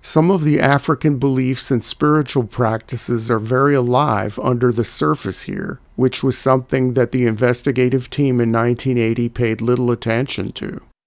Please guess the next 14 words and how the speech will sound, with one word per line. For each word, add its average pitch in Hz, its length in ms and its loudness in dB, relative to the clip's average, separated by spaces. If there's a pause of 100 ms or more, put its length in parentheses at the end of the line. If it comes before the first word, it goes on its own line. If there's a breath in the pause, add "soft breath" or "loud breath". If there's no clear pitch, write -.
The 131 100 2
town 170 340 2
of 139 140 0
Chicoasan - 1000 -2 (180)
has 131 220 -2
a 131 40 0
mysterious 143 760 2
carved 139 600 2
monolith 123 760 0
in 110 120 0
the 104 80 -4
center - 480 -4
of 101 120 -8
town, 117 480 -6